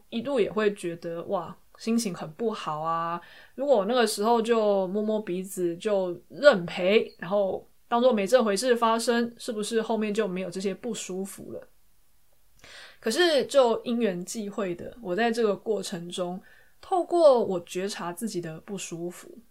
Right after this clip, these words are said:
就像我的书嘛，我的书就叫做《觉察情绪，好好生活》。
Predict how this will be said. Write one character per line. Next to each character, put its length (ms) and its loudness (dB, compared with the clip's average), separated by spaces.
就 120 -8
像 220 0
我 100 -2
的 180 -6
书 340 -6
嘛， 240 -10
我 100 -8
的 80 -6
书 240 -8
就 160 2
叫 240 2
做 400 -4
《觉 160 -6
察 220 -6
情 260 -10
绪， 380 -4
好 120 -8
好 140 -8
生 340 -8
活》。 240 -14